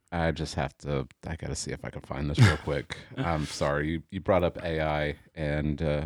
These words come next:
Speaker 1: I came across something that I thought was funny, and
Speaker 2: Okay.
Speaker 1: uh, I, I may have already sent it to you.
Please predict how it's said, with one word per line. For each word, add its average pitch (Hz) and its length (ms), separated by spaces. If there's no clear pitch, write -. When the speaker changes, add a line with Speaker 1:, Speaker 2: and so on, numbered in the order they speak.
Speaker 1:
I 82 80
came 80 240
across - 300
something - 360
that 71 200
I 76 100
thought - 200
was 71 140
funny, 69 300
and 69 180
Speaker 2:
Okay. 117 220
Speaker 1:
uh, 71 300
I, 76 380
I 123 40
may 143 120
have - 180
already 90 180
sent 135 220
it - 80
to - 160
you. 78 160